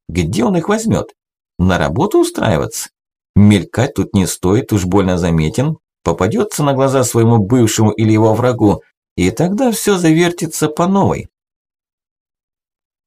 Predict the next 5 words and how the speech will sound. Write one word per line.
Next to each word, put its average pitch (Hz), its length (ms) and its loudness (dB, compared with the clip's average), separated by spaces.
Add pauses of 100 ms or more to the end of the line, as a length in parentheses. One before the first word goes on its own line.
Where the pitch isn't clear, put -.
(220)
«С 90 220 -4
деньгами 180 480 0
вопрос 143 500 0
легко 113 380 0
решаем. 95 560 0